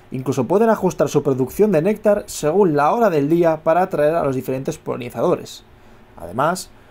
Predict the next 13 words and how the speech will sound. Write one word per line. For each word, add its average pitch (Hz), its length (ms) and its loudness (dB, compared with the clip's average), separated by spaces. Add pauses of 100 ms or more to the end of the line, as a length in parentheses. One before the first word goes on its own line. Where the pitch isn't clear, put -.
(280)
tienen 143 280 0
memoria 127 260 0
celular, 127 560 -2
es 143 140 -4
decir, 117 280 -6
las 117 140 -8
plantas 175 340 -2
pueden 196 340 2
recordar 131 440 -2
situaciones 165 500 -4
de 151 60 2
estrés 143 300 -4
pasadas 196 560 0